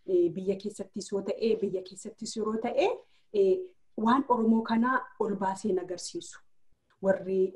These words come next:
nu gad jiran, warri nu gad jiranii keessattuu yeroo, ah, eh, sirna wayyaanee kan keessatti warri baratanii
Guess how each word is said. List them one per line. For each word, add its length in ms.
nu 100
gad 240
jiran, 260
warri 200
nu 100
gad 160
jiranii 420
keessattuu 460
yeroo, 360
ah, 340
eh, 140
sirna 280
wayyaanee 260
kan 120
keessatti 400
warri 160
baratanii 480